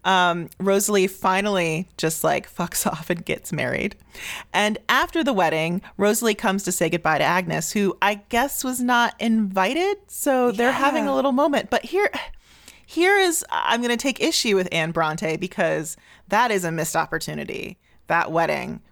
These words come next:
Speaker 1: We could have gotten some really good action there. So
Speaker 2: Who else doesn't like weddings? Who else didn't? Was it Elizabeth Gaskell who didn't give us a wedding?
Speaker 1: Yeah,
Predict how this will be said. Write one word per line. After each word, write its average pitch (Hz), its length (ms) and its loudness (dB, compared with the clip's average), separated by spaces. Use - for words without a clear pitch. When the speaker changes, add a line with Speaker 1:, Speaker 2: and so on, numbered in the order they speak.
Speaker 1:
We 196 100 -4
could 208 120 -2
have 190 100 -2
gotten 180 240 0
some 165 200 -6
really 196 800 4
good 165 460 0
action - 420 -2
there. 117 400 -8
So - 380 -4
Speaker 2:
Who 370 120 4
else 427 200 2
doesn't 349 260 -2
like 269 380 -4
weddings? 220 440 0
Who 262 80 -2
else 269 200 2
didn't? 214 400 -6
Was 233 100 -2
it 262 260 0
Elizabeth 233 460 0
Gaskell 180 540 -2
who 151 120 -6
didn't 170 220 -6
give 165 160 -8
us 160 160 -8
a 165 60 -6
wedding? 185 420 -8
Speaker 1:
Yeah, 220 540 2